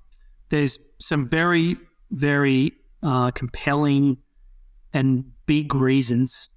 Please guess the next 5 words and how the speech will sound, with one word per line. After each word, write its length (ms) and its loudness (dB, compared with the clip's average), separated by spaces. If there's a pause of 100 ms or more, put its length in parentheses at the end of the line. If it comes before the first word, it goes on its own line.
(540)
um, 460 0 (100)
and 160 0
they're 80 0
big 180 0
numbers 680 0